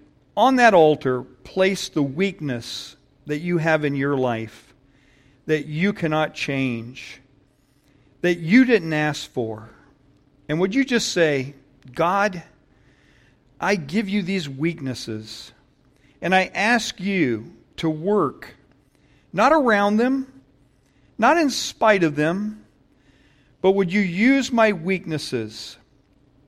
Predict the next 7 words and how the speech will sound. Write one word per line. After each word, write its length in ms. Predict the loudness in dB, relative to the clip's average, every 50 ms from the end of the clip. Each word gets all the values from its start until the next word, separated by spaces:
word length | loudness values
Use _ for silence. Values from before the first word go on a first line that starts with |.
| _ -6
and, 420 | -4 -2 0 0 -2 -2 -6 -10 -16 _ _ _ _ _ _ _ _ _ _ _ _ _ _ _ _ _ _ _ _ _ _ _ _ _ _ _ _ _ _ _ _ _ _ _ _ _ _
and 100 | -4 -4
would 140 | -2 -2 -2
you 80 | -2
take 260 | -2 -2 -2 -2 -2 -2
those 220 | -4 -4 -4 -4
weaknesses 880 | -6 -6 -6 -6 -6 -8 -10 -10 -8 -8 -8 -8 -8 -8 -10 -12 -12 -14